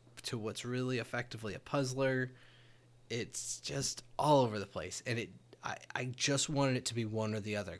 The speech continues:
because if they went heavy on the fighting, now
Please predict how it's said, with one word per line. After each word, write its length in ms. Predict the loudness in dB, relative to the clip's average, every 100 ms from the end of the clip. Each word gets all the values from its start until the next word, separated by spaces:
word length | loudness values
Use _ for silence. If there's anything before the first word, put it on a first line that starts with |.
| -8
because 320 | -4 -4 -2
if 160 | -4
they 180 | 0 2
went 300 | 4 2 0
heavy 420 | -4 -2 0 2
on 160 | 0 0
the 60 | -4
fighting, 420 | -2 -2 -2 -4
now 220 | -4 -6